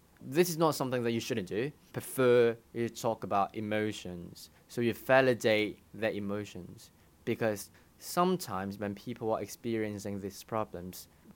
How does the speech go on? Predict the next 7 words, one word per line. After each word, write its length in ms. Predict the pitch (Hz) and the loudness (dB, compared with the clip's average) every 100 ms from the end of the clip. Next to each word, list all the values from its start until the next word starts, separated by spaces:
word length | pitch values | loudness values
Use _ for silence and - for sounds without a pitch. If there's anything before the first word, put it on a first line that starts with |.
| _ _ _ _ _ _ _ - | _ _ _ _ _ _ _ -20
from 240 | - 147 135 | 0 2 4
your 260 | 131 117 | 4 2
kind 180 | 110 127 107 | 2 -4 -6
of 80 | |
view, 440 | - 87 101 131 135 127 | -6 -6 -4 -4 -6 -6
your 160 | 107 | -2
rational 640 | 104 120 - 110 101 95 | 0 0 0 -2 -2 -4